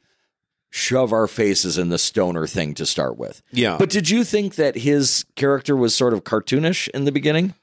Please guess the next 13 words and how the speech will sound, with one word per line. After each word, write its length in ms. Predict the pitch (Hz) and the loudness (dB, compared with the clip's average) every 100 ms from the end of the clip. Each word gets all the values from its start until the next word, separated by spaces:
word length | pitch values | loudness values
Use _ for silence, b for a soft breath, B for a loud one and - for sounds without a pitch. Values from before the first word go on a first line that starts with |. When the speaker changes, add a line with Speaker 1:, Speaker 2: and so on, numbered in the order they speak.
| _ - | _ -4
Speaker 2:
Um, 480 | 202 220 220 220 214 - | 0 2 2 0 -6 -8
I 140 | - | -6
don't, 320 | - 415 381 _ - | -4 -6 -6 _ -12
I 100 | 254 | -10
don't 220 | - 415 - | -6 -6 -6
think 280 | 113 95 | -8 -6
so. 400 | - 117 120 185 - b b - | -2 2 2 0 -4 b b -6
I 60 | |
mean, 140 | 190 233 | -2 0
I 60 | 196 | 0
can't 340 | - 233 175 | -2 -2 0
remember 400 | 147 147 147 139 | 0 2 4 4
any, 460 | 139 127 120 104 | 4 2 2 -2